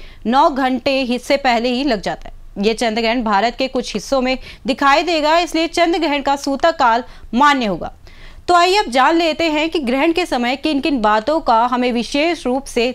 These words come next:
ध्यान रखना चाहिए। सबसे पहले चंद्र ग्रहण के दौरान भूल कर भी सोना नहीं चाहिए,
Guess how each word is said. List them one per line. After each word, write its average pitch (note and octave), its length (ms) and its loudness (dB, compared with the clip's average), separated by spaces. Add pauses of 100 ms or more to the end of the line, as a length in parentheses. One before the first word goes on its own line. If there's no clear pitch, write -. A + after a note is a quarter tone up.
ध्यान A3+ 260 0
रखना E3+ 240 -6
चाहिए। - 240 -12 (520)
सबसे B3+ 360 -2
पहले C4 280 -2
चंद्र B3 340 -2
ग्रहण B3 320 0
के D#4 120 -2
दौरान A3+ 340 0
भूल A#3 360 -2
कर C#4+ 180 0
भी B3 220 -2
सोना A#3+ 360 -2
नहीं F#3+ 140 -2
चाहिए, F3+ 340 -10